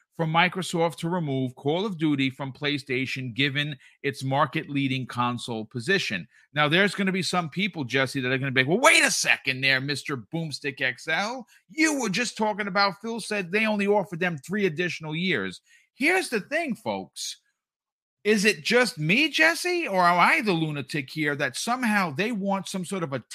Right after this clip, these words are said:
ten-year or lifetime guarantee? Who the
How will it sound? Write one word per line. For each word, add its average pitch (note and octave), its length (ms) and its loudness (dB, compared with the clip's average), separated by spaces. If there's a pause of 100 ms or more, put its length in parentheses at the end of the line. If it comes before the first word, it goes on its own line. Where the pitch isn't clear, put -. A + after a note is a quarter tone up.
ten-year F3 720 0 (160)
or D3+ 180 0
lifetime D3+ 840 0
guarantee? C#3+ 880 -2 (300)
Who E4 240 2
the G3+ 260 -4